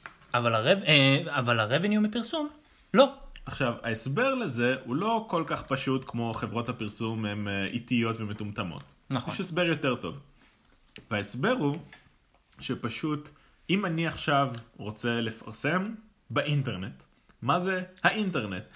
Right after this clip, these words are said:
Speaker 2: הוא מורכב ממלא אתרים קטנים.
Speaker 1: נכון.
Speaker 2: וזה סופר קשה להגיע לכל האתרים הקטנים האלה, ולדעת איפה לשים את הכסף ואיפה
Speaker 1: שמע,
Speaker 2: לא.
Speaker 1: אפשר, אתה יודע, לא צריך ללכת רחוק. אם נלך עכשיו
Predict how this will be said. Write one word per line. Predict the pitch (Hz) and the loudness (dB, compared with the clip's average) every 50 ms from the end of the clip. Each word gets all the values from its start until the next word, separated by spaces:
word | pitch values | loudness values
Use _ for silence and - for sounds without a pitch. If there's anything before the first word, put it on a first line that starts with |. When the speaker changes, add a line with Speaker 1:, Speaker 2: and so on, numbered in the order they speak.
| - _ | -14 _
Speaker 2:
הוא | - 170 | 2 2
מורכב | 190 208 185 214 208 202 | 2 2 2 2 2 2
ממלא | 196 190 185 175 170 180 196 202 | 2 2 2 2 2 2 2 2
אתרים | 196 196 202 190 190 | 0 2 0 0 -2
קטנים. | 185 - 208 202 180 131 98 104 135 139 - - - _ _ - | -2 -2 -2 0 0 -2 -2 -4 -6 -10 -10 -16 -20 _ _ -6
Speaker 1:
נכון. | 131 120 - - 120 - _ _ _ _ | -6 -6 -6 -10 -16 -16 _ _ _ _
Speaker 2:
וזה | 120 135 135 143 156 | 0 2 2 2 0
סופר | - 226 220 233 220 | -2 -2 0 0 0
קשה | 220 220 214 226 233 | 0 0 0 0 0
להגיע | 220 196 170 170 180 | 0 0 2 2 2
לכל | 165 151 - - 156 160 | 0 0 0 0 0 0
האתרים | 165 160 - 170 156 151 | 0 0 0 -2 -4 -4
הקטנים | 160 160 - 151 139 127 117 110 | -6 -6 -4 -4 -2 -2 0 0
האלה, | 110 107 107 107 107 110 113 110 | 0 0 2 2 0 0 0 -2
ולדעת | 107 107 107 110 107 110 110 110 120 127 135 135 - - - _ _ - 65 - _ - | -2 -2 0 0 0 0 0 2 2 0 0 0 -4 -10 -16 _ _ -20 -20 -20 _ -6
איפה | 135 135 143 147 | -6 -4 -2 -2
לשים | 147 143 - 147 135 | -2 -2 -2 -4 -2
את | 135 | -2
הכסף | 143 - 120 107 104 107 104 104 | -4 -2 -4 -4 -4 -4 -6 -4
ואיפה | 107 107 110 - 180 160 | -4 -6 -4 -4 -2 0
Speaker 1:
שמע, | 135 120 | 2 2
Speaker 2:
לא. | 110 107 104 - - 202 208 - - - _ _ _ _ _ _ _ _ _ _ _ 170 156 - - 180 240 - 160 135 | 2 0 0 -2 -6 -8 -10 -12 -16 -20 _ _ _ _ _ _ _ _ _ _ _ -14 -12 -12 -12 -14 -10 -6 -4 -4
Speaker 1:
אפשר, | 139 123 - - 175 185 180 135 110 | -4 -4 0 2 2 2 2 0 -2
אתה | - | 0
יודע, | 131 135 156 135 | 0 2 4 2
לא | 127 143 | 2 2
צריך | - 214 185 - | 0 0 0 2
ללכת | 196 156 147 143 143 - | 2 2 2 2 -2 -4
רחוק. | 131 120 - - 127 - - - - - - - - - - - - - - - - - - - - - - | -6 -6 -4 -6 -6 -6 -8 -16 -20 -20 -20 -20 -20 -20 -20 -20 -20 -20 -20 -20 -20 -20 -18 -18 -18 -6 0
אם | 226 240 247 220 | 2 4 4 6
נלך | 208 185 170 165 175 185 175 | 6 4 6 6 4 4 4
עכשיו | 190 185 - - 214 208 202 | -2 -4 2 4 6 6 6